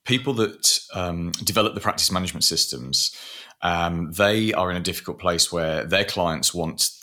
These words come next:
the, the system to do a thousand things. And, you know, it's, it's quite hard to program one piece of software to do a thousand things very well.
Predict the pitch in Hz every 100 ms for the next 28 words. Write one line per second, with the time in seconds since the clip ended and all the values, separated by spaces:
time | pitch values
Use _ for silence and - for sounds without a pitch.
0 | - 95 - - - 98 - 87 - 80
1 | 85 85 - - 87 87 85 80 82 73
2 | 87 - - - - - - - 85 85
3 | 85 82 82 - 87 82 - - 104 -
4 | 104 - 104 98 95 - 90 80 - 104
5 | 107 90 82 82 80 92 101 98 95 -
6 | - 107 - 85 76 - 90 82 98 101
7 | 92 87 - 90 87 87 95 95 90 87
8 | 104 76 62